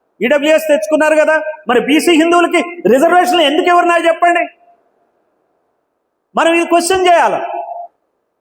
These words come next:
అందుకని చెప్పి జనాభా ఎక్కువ ఉన్న కులాలు, అటు బీసీలు కానీ, ముస్లింలు కానీ, వాళ్ళ ఎమ్మెల్యేలు తక్కువ అసెంబ్లీలో. జనాభా తక్కువ ఉన్న కులాలు, కమ్మారెడ్డి, వెలమలు,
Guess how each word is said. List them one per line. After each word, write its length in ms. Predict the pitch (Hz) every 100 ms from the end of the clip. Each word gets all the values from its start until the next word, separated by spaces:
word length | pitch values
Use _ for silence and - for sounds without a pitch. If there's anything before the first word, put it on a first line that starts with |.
| _ _ 180
అందుకని 400 | 277 302 330 302
చెప్పి 580 | - 208 240 330 - - _ -
జనాభా 640 | 185 233 320 339 349 339 - - - - - - - -
ఎక్కువ 360 | 208 - - 381
ఉన్న 340 | 370 349 208 - - -
కులాలు, 340 | 240 262 262 - - - - - 185
అటు 160 | 208
బీసీలు 440 | 208 262 - 330 311
కానీ, 280 | 269 262
ముస్లింలు 480 | 285 226 269 262 240
కానీ, 220 | 185 156 - - _ _ _ _ _ _ _ -
వాళ్ళ 220 | 254 311
ఎమ్మెల్యేలు 720 | 277 233 254 320 330 330 320 320 311
తక్కువ 240 | 302 330
అసెంబ్లీలో. 580 | 311 254 277 247 220 165 - _ _ _ _ _ _ _ _ _ _ _ _ _
జనాభా 680 | 202 269 320 320 320 277 311 - - - - - _ 247
తక్కువ 280 | - 349
ఉన్న 140 | 359 349
కులాలు, 540 | 285 285 262 202 - 240
కమ్మారెడ్డి, 560 | 262 302 294 277 269
వెలమలు, 460 | 247 262 254 196